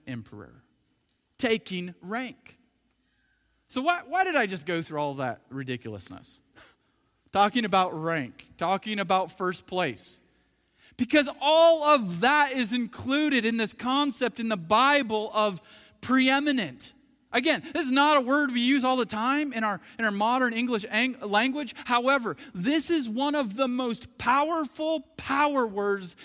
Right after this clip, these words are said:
that you'll find in all of Scripture.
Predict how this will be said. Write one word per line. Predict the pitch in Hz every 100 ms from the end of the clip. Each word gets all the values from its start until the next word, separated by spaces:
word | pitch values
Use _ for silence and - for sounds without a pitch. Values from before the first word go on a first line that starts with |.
| - 233
that | 214
you'll | 214 165
find | - 254 254 240 190 - 277
in | 220 - -
all | 240 247 254 233
of | 202 160
Scripture. | - - 233 226 - 208 151